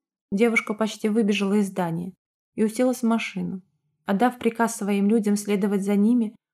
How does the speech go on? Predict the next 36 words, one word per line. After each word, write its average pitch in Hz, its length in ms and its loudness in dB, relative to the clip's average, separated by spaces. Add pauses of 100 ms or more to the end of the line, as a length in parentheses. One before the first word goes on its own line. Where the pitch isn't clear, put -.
(160)
Руслан 240 380 0
сел 240 220 -4
в 233 40 0
машину. 190 580 -2 (540)
Положив 208 400 2
руки 208 200 -2
на 190 180 2
руль, 233 220 -2 (380)
он 226 80 -2
смотрел 277 380 0
перед 269 240 -2
собой 208 380 0
и 208 40 -2
тяжело 190 380 -2
дышал, 185 520 -4 (380)
пытаясь 196 360 -2
погасить 190 500 -2
свою 202 320 0
ярость. 170 560 -6 (420)
Ему 226 220 4
было 240 180 4
страшно 240 400 -2
подумать, 214 520 2
что - 180 -6
могло 226 320 2
произойти 208 520 -2
с - 80 -10
его 202 200 0
девочкой, 185 680 -4 (600)
если 208 240 2
бы 196 100 2
она 196 160 4
все-таки 233 420 -4
поехала 202 460 -2
навстречу 196 500 -4
сама. 180 460 -6